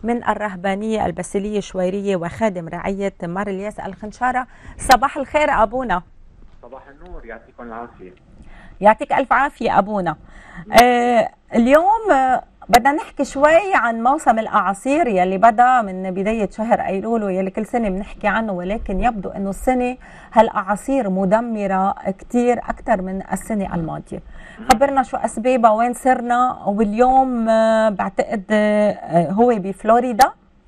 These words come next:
Speaker 1: ابتداء من امبارح يمكن بدأ.
Speaker 2: يعني منتصف الليل بلش سواحل فلوريدا، بلش أطرافه.
Speaker 1: نعم.
Speaker 2: مفترض عين الأعصار، آه، اليوم الظهريات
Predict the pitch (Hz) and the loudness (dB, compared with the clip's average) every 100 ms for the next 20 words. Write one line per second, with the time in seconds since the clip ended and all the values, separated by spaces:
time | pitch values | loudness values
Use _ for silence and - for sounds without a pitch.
0 | - 202 214 202 247 220 208 208 208 285 | -8 -8 0 2 2 -2 -2 -2 2 0
1 | 240 - 196 190 185 175 170 160 - _ | 0 -4 -6 -4 -6 0 0 0 -4 _
2 | _ - - _ 196 - 226 - - 120 | _ -20 -20 _ -20 -16 -16 -16 -16 -6
3 | 117 123 147 160 143 - - 135 131 165 | -4 -4 -4 -4 -4 -6 -12 -8 -4 -4
4 | 156 147 147 139 - - 131 131 131 123 | -4 -6 -4 -6 -6 -10 -8 -6 -8 -8
5 | 113 - 104 98 104 - 131 127 - - | -10 -8 -8 -6 -8 -4 -6 -6 -12 -20
6 | - - 95 - - - - 214 202 180 | -16 -10 -10 -10 -18 -20 -6 -2 -2 -2
7 | - 127 175 - 135 131 117 147 135 120 | -8 -12 -12 -6 -6 -4 -8 -10 -12 -10
8 | 120 - 135 143 151 131 127 127 123 135 | -10 -8 -6 -6 -6 -12 -10 -10 -8 -8
9 | 143 127 - 123 123 120 131 139 | -8 -10 -8 -8 -8 -8 -8 -10